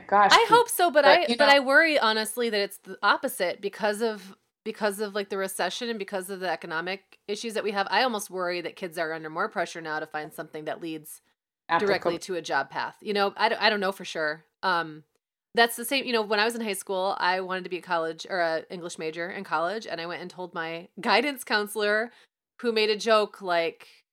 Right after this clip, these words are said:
Speaker 2: and he was just the worst. Nobody liked him at all.
Speaker 1: <laughs>
Speaker 2: And he's like, "Well, you know what happens if you, if you major in English, you end up like me,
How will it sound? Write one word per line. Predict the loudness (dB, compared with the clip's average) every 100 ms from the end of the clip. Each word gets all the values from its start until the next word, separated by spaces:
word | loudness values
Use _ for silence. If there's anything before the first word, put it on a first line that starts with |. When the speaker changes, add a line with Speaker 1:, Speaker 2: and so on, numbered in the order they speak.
| _
Speaker 2:
and | -8
he | -4
was | -6
just | -8 -10
the | -10
worst. | -8 -10 -12 -16 -12
Nobody | -12 -8 -8
liked | -8 -8
him | -4
at |
all. | -2 -2 -4 -18
Speaker 1:
<laughs> | _ -8
Speaker 2:
And | -2
he's | -2 0
like, | 0
"Well, | 4 4 4
you | 2
know | 2
what | 2
happens | 2 0 0
if | -6
you, | -4 -2 -4 -8 _ -16
if | -10
you | -6
major | -6 -4
in | -4
English, | -2 0 -2 -4 -10 -14 _ _ _
you | 0
end | 0
up | 2 0
like | -2
me, | -4 -4 -6